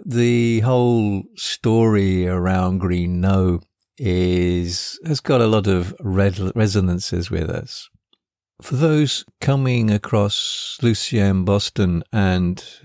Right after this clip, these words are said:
the Green Knowe sequence of books for the first time, the story which sets everything off is the first story, The Children of Green Knowe.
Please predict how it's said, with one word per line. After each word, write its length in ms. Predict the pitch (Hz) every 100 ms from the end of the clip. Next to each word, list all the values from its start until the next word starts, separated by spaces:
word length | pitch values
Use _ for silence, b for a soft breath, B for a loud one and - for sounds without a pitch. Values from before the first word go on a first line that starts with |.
| _ _
the 480 | 107 95 90 90 92 95
Green 400 | 120 107 95 95
Knowe 400 | 98 95 87 85 -
sequence 640 | - 113 107 - 85 -
of 320 | 85 95 - _ _
books 540 | 117 95 - - - -
for 100 | -
the 100 | 104
first 380 | - 101 92 -
time, 440 | - 104 98 80 - _ _ _ _ -
the 400 | 135 135 135 135
story 880 | - - - 180 196 156 107 87 - -
which 420 | 113 - - -
sets 400 | - - 120 -
everything 440 | 104 107 107 104
off 420 | 101 90 - - -
is 460 | 104 95 95 95
the 80 | -
first 300 | 101 117 104
story, 240 | - 110 92
The 80 |
Children 500 | - 113 98 92 87 -
of 200 | 107 101
Green 360 | - 95 87 87
Knowe. 300 | 80 82